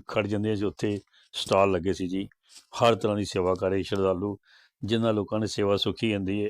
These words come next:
ਉਹਨਾਂ 'ਤੇ ਮਹਾਰਾਜ ਹੋਰ ਬਰਕਤਾਂ ਦੇਵੇ ਜੀ, ਕਿਉਂਕਿ ਹਰ ਸਾਲ ਵੇਟ ਕਰਦੇ ਵੀ, ਵੀ ਕਦੋਂ ਕੋਈ ਤਿਉਹਾਰ ਆਏਗਾ ਤੇ ਸਾਰੇ ਮਿਲ ਜੁਲ ਕੇ ਅਸੀਂ ਮਨਾਵਾਂਗੇ ਪ੍ਰਦੇਸ਼ਾਂ ਦੇ ਵਿੱਚ।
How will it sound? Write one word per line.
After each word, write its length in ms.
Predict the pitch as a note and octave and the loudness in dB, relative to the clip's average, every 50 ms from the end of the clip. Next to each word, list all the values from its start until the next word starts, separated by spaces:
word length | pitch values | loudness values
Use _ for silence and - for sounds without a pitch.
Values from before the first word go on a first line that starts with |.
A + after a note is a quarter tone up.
| - - | -4 -4
ਉਹਨਾਂ 260 | G#2+ G#2+ G#2+ G#2+ G#2 | -4 -2 -2 -2 -2
'ਤੇ 140 | G2 A2+ A2 | -2 -2 -2
ਮਹਾਰਾਜ 340 | G2+ G2 G2 G2+ G#2 G2+ G2 | -2 0 0 0 0 0 0
ਹੋਰ 200 | F#2 F#2 G2 F#2 | -2 -2 -2 -2
ਬਰਕਤਾਂ 400 | F#2 G2 - - F#2+ G#2 G#2 G2+ | -4 -6 -6 -4 -4 -2 -2 -2
ਦੇਵੇ 220 | G2 G2 G2 G2+ | 0 0 -2 -2
ਜੀ, 180 | G#2 A2 G#2+ A2 - _ - - - - - _ _ - | -2 -4 -4 -6 -10 _ -20 -20 -20 -20 -20 _ _ -4
ਕਿਉਂਕਿ 480 | - C3 B2+ A#2+ A#2 - C#3 C3+ B2+ | 0 0 0 0 -2 0 2 2 2
ਹਰ 300 | G#2+ - - G#2+ A#2+ A#2+ | 2 2 2 2 2 2
ਸਾਲ 560 | G#2+ - - - - A2+ G#2+ A#2 A#2 A#2 A#2+ - _ _ - - - - _ _ _ _ | 2 -2 -8 -4 0 2 4 4 4 4 0 -4 _ _ -20 -20 -20 -20 _ _ _ _
ਵੇਟ 340 | - F#2+ F2+ A2 B2 C#3 C3+ | -8 -2 2 2 4 2 4
ਕਰਦੇ 340 | A#2+ B2 G#2 F#2 G2+ A2+ A2+ | 4 2 2 2 2 0 0
ਵੀ, 140 | G#2+ A2+ A#2+ | 0 0 0
ਵੀ 80 | A#2 A2 | 0 -2
ਕਦੋਂ 340 | G2 - A2+ F#2+ A2 A2 G#2+ | -2 -2 0 0 2 0 0
ਕੋਈ 120 | G2+ A#2 G2 | 0 -2 -2
ਤਿਉਹਾਰ 360 | - - A2+ G2 F#2 G2 G2+ | 0 2 4 4 4 4 4
ਆਏਗਾ 280 | G#2+ G#2+ G#2+ G#2 A2 | 4 4 2 2 0
ਤੇ 120 | G#2 G2 G2 | -2 -4 -6
ਸਾਰੇ 340 | F2+ - - G#2+ G#2 G#2 G#2+ | -8 -4 -2 0 0 0 0
ਮਿਲ 280 | G2+ G2 G2 G2 G2 G2 | -2 -2 -2 -2 -2 -2
ਜੁਲ 160 | G2+ G2+ F#2+ | -4 -6 -6
ਕੇ 120 | F#2 - G2 | -6 -6 -6
ਅਸੀਂ 200 | - - - G2 | -6 -6 -4 -4
ਮਨਾਵਾਂਗੇ 480 | F#2+ G2 G2+ G2 G2 G2+ G2+ G2 G2 | -2 -2 -2 -2 -2 -2 -4 -4 -6
ਪ੍ਰਦੇਸ਼ਾਂ 500 | F#2+ - - G2+ F#2+ F#2+ F2+ - G2+ G2+ | -6 -6 -4 -2 -2 -2 -2 -2 -4 -4
ਦੇ 80 | G2 F#2+ | -2 -2
ਵਿੱਚ। 260 | F#2 F2 D2+ - - | -2 -4 -6 -8 -12